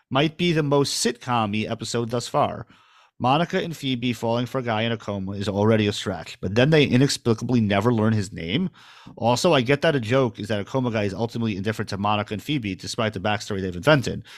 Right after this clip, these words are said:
But I find it hard to believe that any guy waking up from a coma wouldn't be a little bit interested in why two beautiful women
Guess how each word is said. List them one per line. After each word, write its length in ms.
But 80
I 60
find 180
it 60
hard 180
to 80
believe 160
that 80
any 140
guy 120
waking 280
up 80
from 120
a 60
coma 300
wouldn't 240
be 60
a 40
little 260
bit 120
interested 420
in 80
why 160
two 240
beautiful 380
women 360